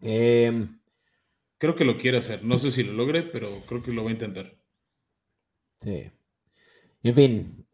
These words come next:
Speaker 1: creo que con eso podemos cerrar con la sección de escopetazos, Fran.
Speaker 2: Sí, yo, yo creo que hemos, este, dicho lo que tenemos que decir por ahora. Y por qué no, Beto, pasamos mejor a hablar de,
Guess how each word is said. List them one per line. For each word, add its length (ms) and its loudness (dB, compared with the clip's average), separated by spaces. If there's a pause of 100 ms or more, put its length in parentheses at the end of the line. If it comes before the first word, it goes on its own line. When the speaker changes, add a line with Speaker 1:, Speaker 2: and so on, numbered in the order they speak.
(100)
Speaker 1:
creo 160 4
que 100 2
con 160 2
eso 180 2
podemos 340 2
cerrar 300 4
con 140 2
la 80 4
sección 300 0
de 20 0
escopetazos, 800 -6
Fran. 320 -14 (1300)
Speaker 2:
Sí, 460 6
yo, 200 -4
yo 160 -2
creo 140 -6
que 120 -6
hemos, 320 -4
este, 340 -14
dicho 260 -4
lo 80 -6
que 80 -10
tenemos 260 -8
que 80 -18
decir 280 -4
por 120 -8
ahora. 440 2 (280)
Y 160 0
por 220 -4
qué 140 -4
no, 120 -2
Beto, 300 -4
pasamos 500 -8
mejor 760 -6
a 260 -4
hablar 540 -8
de, 440 -4